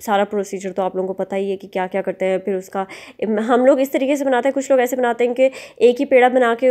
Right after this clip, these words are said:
उसमें मस-, ये सारा मिक्सचर जो है वो ऐड किया, फिर उसके बाद उसको गोल करके, अ, बेल दिया। तो मैं लेकिन दो बनाती हूँ, एक पहली लेयर लगाती हूँ, फिर उसके ऊपर जो है मिक्सचर की लेयर लगाई, फिर दोबारा से आटे की लेयर लगाई,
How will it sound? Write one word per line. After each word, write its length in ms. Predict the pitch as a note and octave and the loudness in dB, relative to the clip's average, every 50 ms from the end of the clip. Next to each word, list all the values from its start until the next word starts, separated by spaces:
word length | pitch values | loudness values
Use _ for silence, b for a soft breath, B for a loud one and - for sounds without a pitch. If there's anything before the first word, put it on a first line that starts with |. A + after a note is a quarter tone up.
| B3 - | 2 2
उसमें 760 | - A3+ A3+ - A#3+ A#3+ A#3+ A#3+ A#3 A3+ A3 G#3+ G#3 G#3 G3+ G3+ | -2 -4 -4 0 0 2 4 4 4 4 4 4 4 4 2 2
मस-, 200 | G3+ G#3 G#3 G#3 - - - - | 2 2 0 -2 -6 -6 -4 -2
ये 240 | G3+ G3 G#3+ G3+ | 0 0 0 -2
सारा 460 | G3+ G#3+ G#3+ G3 G3 G3 G3 F#3+ F#3 F3+ | 0 0 0 0 2 2 4 4 2 2
मिक्सचर 340 | G3 G#3 G3+ - - A3 | 0 -4 -6 -4 -4 -4
जो 100 | G#3 G#3+ | -2 0
है 60 | G#3+ G#3 | 0 0
वो 100 | G#3 G#3 | 0 0
ऐड 300 | - - F#3+ G3+ G3 G3+ | 0 0 0 -2 -2 -2
किया, 140 | - A3+ A3 | -2 -2 -2
फिर 120 | G#3+ A3 G#3 | -2 -4 -6
उसके 200 | G3 - - G3+ | -8 -8 -6 -4
बाद 240 | G3 G3 G3 F#3+ | -2 0 0 -2
उसको 220 | G3+ G3 - G#3 G3+ | -4 -6 -6 -6 -4
गोल 240 | F#3 G3 F#3+ F#3+ G3+ | -2 -2 -2 -2 -2
करके, 260 | G3 G#3 F#3+ F#3+ A3+ | -2 -4 -4 -2 -2
अ, 60 | C4 B3 B B B B B B B - - - G#3 G#3 G#3 G3+ G3+ G3 | -2 -2 B B B B B B B -6 0 2 4 4 4 4 4 4
बेल 280 | F#3 G#3 G3 F#3+ F#3+ | 4 4 4 4 2
दिया। 220 | E3+ F#3+ F#3 F#3 F#3+ | 2 0 0 0 0
तो 160 | F#3+ F#3+ A#3+ | 0 0 0
मैं 300 | A#3+ B3 B3 C4 C4+ C#4+ C#4+ | 2 2 4 4 4 4 2
लेकिन 260 | C4+ C4+ C#4+ C4 B3+ | 2 0 0 2 4
दो 160 | G#3 G#3+ A3 A3+ | 6 6 6 6
बनाती 400 | C4 C4 B3 A#3 A3+ - A#3+ B3+ | 6 4 4 2 2 2 2 2
हूँ, 180 | C4 C4+ B3+ - | 4 4 2 2
एक 260 | - A3 A3+ B3 A#3 - - - | 2 2 2 2 0 -2 -2 0
पहली 340 | A3+ A3 A3+ A#3 A#3+ B3 B3 | 0 0 2 0 0 0 2
लेयर 240 | A#3 A#3 A#3 A#3+ A#3+ | 4 4 4 4 4
लगाती 340 | A#3+ A#3 A3+ A3 G#3+ A#3+ | 2 2 2 0 2 0
हूँ, 80 | A#3+ A#3+ | 0 0
फिर 100 | A#3+ A#3+ | 0 0
उसके 220 | A#3 A3+ A#3 - B3+ | -2 -2 0 2 2
ऊपर 280 | A#3+ A3 A3 A#3 A3+ | 2 2 2 0 0
जो 100 | A3 A3+ | 2 2
है 60 | A3+ A3 | 2 2
मिक्सचर 300 | A3 G3+ - - A3+ A3 | 0 -2 -2 -2 -4 -2
की 120 | A3 B3 | -2 0
लेयर 180 | A#3+ A#3 A3+ A3+ | 2 2 2 2
लगाई, 260 | A3+ G#3+ A3 A3 G#3+ | 2 2 2 2 0
फिर 220 | A3 A#3+ B3+ A#3+ G#3+ G3 | 0 0 0 0 0 0
दोबारा 400 | F#3+ A#3 G#3+ G#3 G#3 G#3 G#3 A3 | -2 0 2 2 2 4 2 0
से 140 | G#3+ A3 B3 | 0 -2 -2
आटे 240 | G3+ F3 F#3 - G#3 | -2 -2 -2 -2 -4
की 100 | - G3+ | -6 -4
लेयर 200 | G3 F#3+ F#3+ F#3+ F3 | -2 0 0 0 0
लगाई, 180 | F3 F3 E3+ | -2 -4 -6